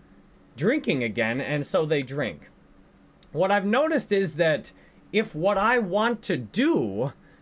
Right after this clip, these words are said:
is different from the information I'm taking in, that will produce conflict and discomfort.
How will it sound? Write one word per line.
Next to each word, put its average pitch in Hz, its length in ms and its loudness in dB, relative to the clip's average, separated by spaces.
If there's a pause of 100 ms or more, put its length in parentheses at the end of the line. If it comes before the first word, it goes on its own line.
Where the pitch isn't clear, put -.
(140)
is 180 240 0
different 214 600 -2
from 190 200 0
the - 120 -2
information 190 760 0
I'm 147 200 0
taking 151 560 -2
in, 147 500 0 (480)
that 220 420 0
will 233 120 2
produce 220 560 -2
conflict 165 800 -2
and 170 140 -2
discomfort. 190 880 -4